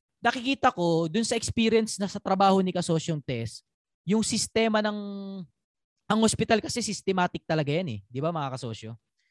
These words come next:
Sobrang systematic yan. Tingin ko na-capture ni Kasosyong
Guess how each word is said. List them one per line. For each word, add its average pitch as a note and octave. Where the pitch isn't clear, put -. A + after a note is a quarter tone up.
Sobrang D#3+
systematic C#3
yan. A#2
Tingin G#3
ko B3
na-capture G#3
ni F#3+
Kasosyong F3